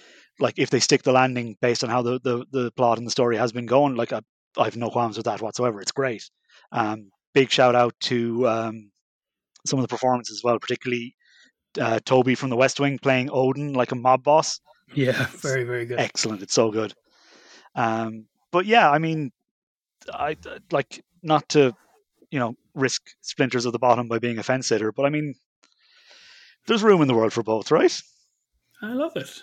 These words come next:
Speaker 2: I, I love that. So, so it feels good as a gamer. It feels good to have both of them, and,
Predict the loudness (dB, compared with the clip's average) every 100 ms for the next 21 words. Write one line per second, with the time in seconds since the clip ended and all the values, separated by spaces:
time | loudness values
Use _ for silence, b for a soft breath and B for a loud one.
0 | -14 -8 -4 -4 -4 -4 -2 -4 -2 0
1 | 0 0 -2 0 2 2 2 2 2 0
2 | 2 0 0 -6 -6 -8 -8 -12 -14 -18
3 | -20 b b b b b _ _ -4 -2
4 | -2 -6